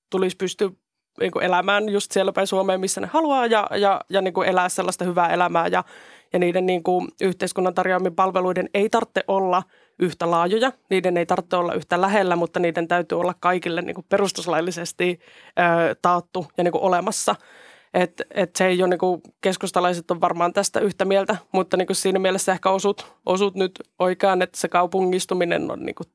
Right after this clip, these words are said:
tosiasia ja sen niinku kanssa, ö, ollaan aika vaikeassa ehkä kipupisteessä, että täytyy ihan oikeasti miettiä se, että meillä on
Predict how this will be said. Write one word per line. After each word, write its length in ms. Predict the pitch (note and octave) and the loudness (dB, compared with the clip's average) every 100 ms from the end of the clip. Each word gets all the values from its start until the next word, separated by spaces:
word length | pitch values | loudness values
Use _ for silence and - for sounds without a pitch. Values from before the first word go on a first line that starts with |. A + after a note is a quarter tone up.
| - | -4
tosiasia 580 | F#3 A#3+ A#3+ A#3+ A#3+ A#3+ - - _ | 0 2 2 2 2 0 -8 -20 _
ja 80 | F3+ | 0
sen 220 | F3 F3 | 2 2
niinku 220 | F3+ F3 | 0 -2
kanssa, 520 | - D#3 E3+ - F3 - - _ _ _ _ _ _ F3 | -4 -2 -2 0 -2 -2 -12 _ _ _ _ _ _ 0
ö, 20 | F3 - | 0 2
ollaan 360 | F#3 F3 E3+ | 2 2 2
aika 200 | E3 E3+ | 2 0
vaikeassa 420 | C#3 F#3 G#3 G#3+ G3 | -2 -2 0 0 0
ehkä 160 | - | -2
kipupisteessä, 760 | E3 F3+ G3+ A#3 - B3 - G3 | -6 -4 -2 -2 0 0 0 -2
että 100 | - | 2
täytyy 260 | F#3 F3 | 0 2
ihan 160 | F3+ F3+ | 0 2
oikeasti 380 | D#3 - A#3 F#3+ | 0 0 -2 -2
miettiä 360 | F#3+ G#3+ - | -2 -2 -2
se, 160 | - F3+ | -2 -2
että 200 | F#3 F3+ | -4 -2
meillä 220 | F3 E3+ | -2 0
on 220 | F3 F3+ | -2 -4